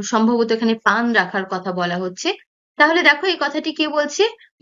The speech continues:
বরফের উপরে রাখা, এটি বলছে নয়নতারা।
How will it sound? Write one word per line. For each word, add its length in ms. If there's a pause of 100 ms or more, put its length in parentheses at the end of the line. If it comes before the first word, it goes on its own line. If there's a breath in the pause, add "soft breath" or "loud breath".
বরফের 480
উপরে 320
রাখা, 380 (420)
এটি 260
বলছে 420
নয়নতারা। 960